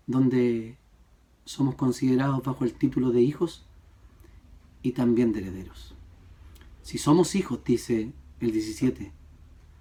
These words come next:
somos herederos, herederos de Dios y coherederos con Cristo. Pues si ahora fuimos con Él, si, perdón, pero pues si ahora sufrimos con Él, también tendremos parte con Él en su gloria.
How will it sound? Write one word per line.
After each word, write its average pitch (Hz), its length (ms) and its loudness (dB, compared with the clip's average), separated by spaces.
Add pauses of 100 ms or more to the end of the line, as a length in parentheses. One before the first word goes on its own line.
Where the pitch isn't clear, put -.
(120)
somos 151 460 2
herederos, 147 540 0 (640)
herederos 151 420 10
de 143 120 4
Dios 160 440 6
y 147 60 0
coherederos 160 500 6
con 135 220 2
Cristo. 170 500 -4 (640)
Pues 165 180 8
si 165 160 6
ahora 170 220 8
fuimos 165 360 6
con 117 200 2
Él, 196 340 2 (420)
si, 147 120 2
perdón, 151 380 6
pero 139 260 2
pues 139 200 -2
si - 100 2
ahora 135 180 2
sufrimos - 560 2
con 143 220 2
Él, 101 180 -8 (1800)
también 120 460 4
tendremos 160 480 4
parte 135 380 -2
con 123 180 2
Él 104 140 -2
en 101 80 -6
su 101 160 -8
gloria. 92 320 -12